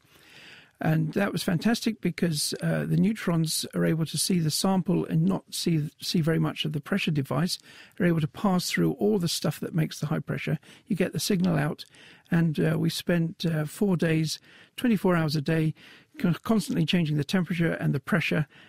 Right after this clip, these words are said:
until we, uh, got out a picture that showed just how this was behaving, and particularly we're interested in how this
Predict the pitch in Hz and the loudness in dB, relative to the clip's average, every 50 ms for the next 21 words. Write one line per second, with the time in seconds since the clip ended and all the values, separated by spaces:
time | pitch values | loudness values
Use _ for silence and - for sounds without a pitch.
0 | - _ - 170 165 160 151 - - - 170 165 160 156 156 156 165 - 143 143 | -20 _ 0 2 2 2 2 0 0 0 0 2 2 2 2 2 2 2 0 0
1 | 147 165 170 165 160 151 151 151 - - - - - - - 151 156 151 147 - | 0 0 0 0 0 0 -2 -2 -4 -4 -4 -4 -4 -2 -2 -2 -2 -2 -2 -2
2 | - - 180 165 156 147 147 - 156 151 - - - 160 156 151 156 - - - | 0 0 2 2 2 0 -2 -4 -6 -6 -4 -2 -2 0 0 0 0 0 0 -2
3 | - 151 - - 151 - - 170 160 160 147 151 - 170 170 165 175 - - 247 | -2 -4 -2 -2 -2 0 0 0 2 2 0 0 0 0 0 0 0 -2 -2 -2
4 | 208 - 185 170 170 170 165 156 - - 160 156 165 - - 156 151 156 151 - | 0 2 2 4 4 2 2 0 -2 -2 -2 -2 -2 0 0 0 0 0 -2 -2